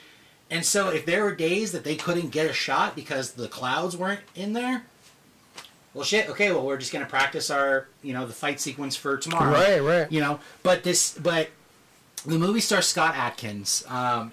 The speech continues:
Speaker 1: and so he's the main seal guy going in. What happens is, and the reason it's, the reason it, it, it's, it's crazy. So they go in to get this terrorist, and, and it's Ashley Green is the N S A, um,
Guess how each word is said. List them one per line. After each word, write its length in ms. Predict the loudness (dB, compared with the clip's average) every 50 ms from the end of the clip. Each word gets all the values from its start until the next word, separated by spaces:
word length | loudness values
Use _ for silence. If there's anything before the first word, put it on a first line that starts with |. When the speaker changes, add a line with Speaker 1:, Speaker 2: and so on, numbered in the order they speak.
| -10 -6
Speaker 1:
and 480 | -2 0 2 2 2 2 0 -2 -4 -6 _ -6
so 240 | -2 0 0 0 0
he's 280 | 0 2 2 2 2
the 120 | 2 2 2
main 480 | 2 2 4 4 4 4 4 4 2 0 -2 -4 -18 _ -6
seal 380 | -4 -2 2 2 2 4 2 2
guy 300 | 2 2 0 0 0 0
going 360 | 0 -2 -2 -2 -2 -2 -2 -2
in. 260 | -2 -4 -6 -8 -10 -14 -20 -20 -20 -20 -20 -20 -20 -14 -6
What 160 | -2 -2 0
happens 680 | 0 0 2 4 2 2 2 2 0 0 0 -2 -4 -4
is, 360 | -4 -4 -4 -4 -4 -4 -4 -4
and 100 | -2 -4
the 60 | -2
reason 400 | 0 0 0 2 2 2 0 0
it's, 340 | 0 -2 -2 -4 -6 -6 -8 -14 -20 -20 -20 -20 -20 -20 -20 -20 -16 -8
the 120 | -4 -2 0
reason 400 | 2 2 2 2 2 2 2 0
it, 160 | 0 0 2
it, 200 | 2 0 2 0
it's, 360 | -2 -2 0 -2 -2 -2 -2
it's 160 | -2 -2 -2
crazy. 240 | 0 -2 -2 0 -2
So 100 | -2 -2
they 80 | -2 0
go 200 | 2 4 4 2
in 60 | 2
to 40 | 0
get 200 | -2 -2 -2 -2
this 180 | -2 -4 -2 -2
terrorist, 760 | -2 -2 0 0 -2 -4 -6 -8 -6 -2 -2 -2 -2 -2
and, 220 | -6 -8 -8 -8 -10 -6
and 260 | -4 -4 -2 -4 -4
it's 320 | -2 -2 -4 -4 -4 -4 -2
Ashley 380 | 0 2 2 2 0 0 -2 -2
Green 340 | -2 -2 -2 0 0 -2
is 160 | -2 -4 -6 -6
the 180 | -6 -6 -4
N 140 | -4 -4 -4
S 240 | -2 -2 -2 -2 0
A, 500 | 0 -2 -2 -2 -4 -6 -8 -10 -12 -10
um, 520 | -6 -4 -2 -2 -2 -2 -4 -8 -10 -14